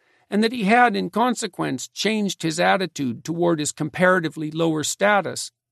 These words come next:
but still useful and necessary, job. He had ceased criticizing what he was doing or himself for doing it,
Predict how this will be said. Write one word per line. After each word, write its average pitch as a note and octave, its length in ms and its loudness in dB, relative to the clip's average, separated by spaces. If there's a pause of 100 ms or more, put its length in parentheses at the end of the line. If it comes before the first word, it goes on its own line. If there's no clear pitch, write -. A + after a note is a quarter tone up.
(120)
but G3+ 140 -6
still C#4+ 360 -4
useful G#3 600 -2
and D#3+ 120 -6
necessary, D#3+ 760 -4
job. C3+ 560 -2 (920)
He G#3 160 -4
had E3 140 -2
ceased - 560 -2
criticizing D#3+ 760 0
what C#3+ 140 -4
he F#3+ 160 -6
was D3+ 220 -4
doing C#3+ 480 0
or D#3+ 200 -4
himself D#3+ 460 0
for - 160 -8
doing D#3+ 400 2
it, - 200 -10